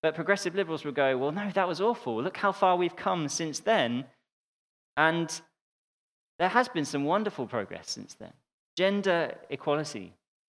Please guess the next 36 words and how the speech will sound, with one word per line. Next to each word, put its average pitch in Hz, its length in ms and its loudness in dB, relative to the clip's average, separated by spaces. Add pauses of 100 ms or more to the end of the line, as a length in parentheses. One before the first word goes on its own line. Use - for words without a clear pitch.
(280)
exposing 170 520 2
the 160 100 4
ways 165 260 4
that 156 100 0
men 170 220 0
abused 170 420 -2
and 165 100 -2
oppressed 165 440 -2
women. 156 560 0 (2000)
But 175 100 4
actually, 208 280 0
we 185 100 2
don't 196 220 2
need 185 160 -4
to 165 80 -4
follow 151 420 2
either 160 280 0
party 160 600 -4
on 104 180 -4
this. 98 300 -10
We 135 100 -2
need 170 160 -2
to, 165 100 0
again, 151 320 2
go 120 140 0
back 151 260 0
to 139 100 -6
what 123 180 -2
Jesus 180 440 -4
is 98 120 -6
saying 85 360 -10
about 90 260 -12
this. - 300 -16
And 147 100 0
he's 214 240 0
saying 143 440 2